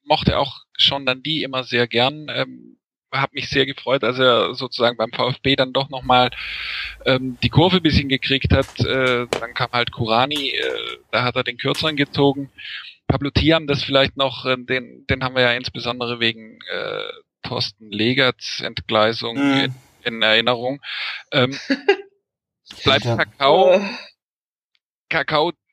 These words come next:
Speaker 1: über den ich mich sehr oft geärgert hab, zum einen, weil er, glaub ich, jahrelang die falschen Schuhe anhatte und immer, immer ausgerutscht ist. Ähm, anfänglich, er war oft übermotiviert,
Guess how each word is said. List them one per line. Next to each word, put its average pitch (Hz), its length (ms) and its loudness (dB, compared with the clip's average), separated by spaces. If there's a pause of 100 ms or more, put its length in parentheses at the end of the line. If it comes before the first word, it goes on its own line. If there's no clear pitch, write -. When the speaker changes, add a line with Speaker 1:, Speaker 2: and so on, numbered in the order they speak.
(200)
Speaker 1:
über 170 140 -2
den 175 140 -2
ich 165 80 -4
mich 147 140 -8
sehr 170 200 2
oft - 220 -6
geärgert 156 420 2
hab, 165 100 -4 (240)
zum - 160 -16
einen, 147 200 -8
weil 139 140 -2
er, 135 220 0 (300)
glaub 131 220 -8
ich, 123 80 -10
jahrelang 135 520 0
die 131 80 -10
falschen 127 360 -2
Schuhe 170 360 0
anhatte 147 680 -4
und 131 320 -8
immer, 127 380 -4
immer 120 220 2
ausgerutscht 165 600 2
ist. - 260 0 (540)
Ähm, 127 340 -2
anfänglich, 131 680 -2
er 123 140 4
war 117 240 4
oft 127 200 0
übermotiviert, 143 1040 2